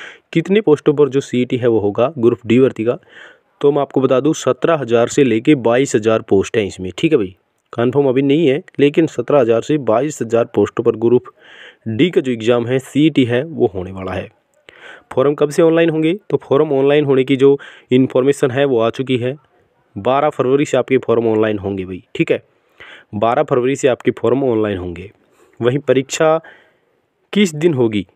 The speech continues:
ये मैं आपको बता देता हूँ। परीक्षा का जो समय है, जो तिथि है वो पहले ही बता दी गई थी, जो कि पाँच और छः मार्च, दस और ग्यारह मार्च। नेशनल टेस्टिंग एजेंसी के पास पहले हरियाणा स्टाफ सिलेक्शन कमीशन ने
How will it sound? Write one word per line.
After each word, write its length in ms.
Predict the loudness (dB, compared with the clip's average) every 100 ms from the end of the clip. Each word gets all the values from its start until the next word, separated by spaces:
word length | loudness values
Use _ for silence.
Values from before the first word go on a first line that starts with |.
| _ _ -8
ये 180 | -2 0
मैं 100 | 0
आपको 200 | -4 -8
बता 200 | -2 -2
देता 180 | 0 0
हूँ। 140 | -2
परीक्षा 380 | -2 -4 -2 -2
का 120 | 0
जो 100 | -4
समय 280 | -4 -4 -2
है, 220 | -2 -4 -6 _ _ -20 _ -4
जो 60 | 0
तिथि 360 | 0 0 2
है 160 | 2 0 -6 _ _ _ _
वो 60 | -4
पहले 280 | 0 0 0
ही 40 |
बता 220 | 0 -2 0
दी 140 | 0
गई 140 | 0
थी, 200 | -2 -8 -10 _ _ _ _ _ -2
जो 140 | 0
कि 340 | 2 2 2 0 _ _ _
पाँच 360 | -2 0 0 2
और 140 | 2
छः 440 | 2 -4 -2 -2 -6 _ _ _ _ -4
मार्च, 360 | -2 -2 -2 -6 _ _ -20 -20 _ -4
दस 260 | -2 -2 2
और 140 | 2 4
ग्यारह 420 | 0 0 -4 -6 -4
मार्च। 360 | -2 -2 -6 -20 _ _ _ _ -6
नेशनल 280 | -2 0 2
टेस्टिंग 320 | 0 0 2
एजेंसी 360 | 2 0 0 0
के 40 |
पास 240 | 2 0 0
पहले 280 | 0 2 0
हरियाणा 280 | 0 -2
स्टाफ 280 | -2 -2 -4
सिलेक्शन 320 | -6 -8 -6
कमीशन 380 | -4 -2 -2 0
ने 220 | 2 2